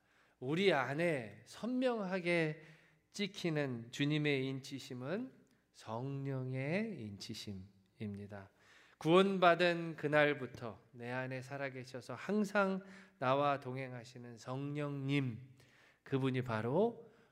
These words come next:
우리의 인치심이다라고 성경은 증거하고 있습니다. 우리 고린도후서 일 장 이십이 절, 이십삼 절 말씀 제가 먼저 읽을게요. "우리를 너희와 함께 그리스도 안에서 견고케 하시고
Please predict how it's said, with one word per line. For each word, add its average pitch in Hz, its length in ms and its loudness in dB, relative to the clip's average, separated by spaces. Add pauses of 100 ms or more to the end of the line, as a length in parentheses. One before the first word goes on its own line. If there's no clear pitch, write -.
(160)
우리의 117 800 -6
인치심이다라고 120 1500 -12
성경은 143 800 -10 (300)
증거하고 143 580 -2
있습니다. 110 420 -10
우리 120 140 -8
고린도후서 147 580 -2
일 139 160 -2
장 175 440 0 (320)
이십이 147 360 -4
절, 143 160 -2
이십삼 165 460 -8
절 180 320 2 (380)
말씀 139 480 0
제가 185 200 6
먼저 185 220 4
읽을게요. 156 500 0
"우리를 180 440 4
너희와 202 440 8
함께 165 540 -2 (360)
그리스도 190 520 2
안에서 147 600 0
견고케 214 760 -4
하시고 160 680 -2